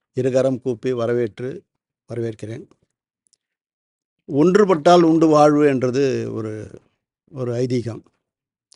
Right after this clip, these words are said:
இந்த சூழல்ல தயாரிப்பாளர்கள் இல்லாம தொழிலாளர்கள் இல்ல, தொழிலாளர்கள் இல்லாம தயாரிப்பாளர்கள் இல்ல.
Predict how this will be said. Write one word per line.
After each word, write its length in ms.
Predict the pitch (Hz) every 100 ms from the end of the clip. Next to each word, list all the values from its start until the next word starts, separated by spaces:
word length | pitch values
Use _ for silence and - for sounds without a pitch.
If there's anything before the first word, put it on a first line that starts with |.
| _ _ _ -
இந்த 260 | 147 156
சூழல்ல 480 | 160 180 196 175 165 185 202
தயாரிப்பாளர்கள் 960 | 143 151 175 175 175 160 151 147 139 135
இல்லாம 360 | 127 131 139 165 233 - _ _ _ -
தொழிலாளர்கள் 560 | 135 147 139 127 113
இல்ல, 140 | 123 165
தொழிலாளர்கள் 640 | - 147 175 175 160 143
இல்லாம 300 | 135 131 135
தயாரிப்பாளர்கள் 680 | 151 120 131 123 120 113 107
இல்ல. 140 | 110